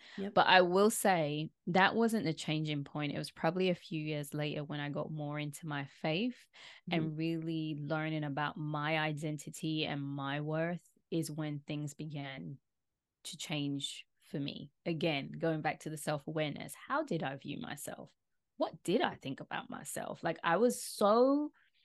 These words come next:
Speaker 2: sometimes it's hard for me to go back because I was so focused on the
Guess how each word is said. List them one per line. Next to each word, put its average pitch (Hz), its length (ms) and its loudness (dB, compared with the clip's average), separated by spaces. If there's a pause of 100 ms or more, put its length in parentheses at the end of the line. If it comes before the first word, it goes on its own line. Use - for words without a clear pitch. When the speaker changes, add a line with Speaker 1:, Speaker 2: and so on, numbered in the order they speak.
(420)
Speaker 2:
sometimes 349 400 2
it's 254 120 6
hard 190 340 6
for 185 140 -2
me 175 140 0
to - 100 -6
go 160 160 4
back 156 300 0
because - 260 -6
I 196 140 0
was 202 180 0
so 208 680 -2 (120)
focused 185 420 -4
on 175 180 -2
the 151 140 -4